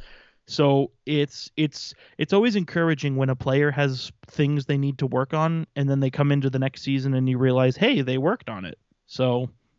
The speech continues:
<laughs> kinda hard to, ca-, even though, as you said, you know, two weeks in a row, our hot list is exactly the same. But I think if you had anybody else there, I would call your integrity into question.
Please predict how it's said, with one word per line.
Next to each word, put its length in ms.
<laughs> 380
kinda 540
hard 200
to, 140
ca-, 220
even 320
though, 240
as 280
you 140
said, 400
you 120
know, 340
two 160
weeks 280
in 80
a 40
row, 280
our 160
hot 320
list 220
is 140
exactly 400
the 80
same. 320
But 220
I 160
think 240
if 100
you 100
had 140
anybody 400
else 260
there, 340
I 320
would 320
call 240
your 180
integrity 500
into 140
question. 440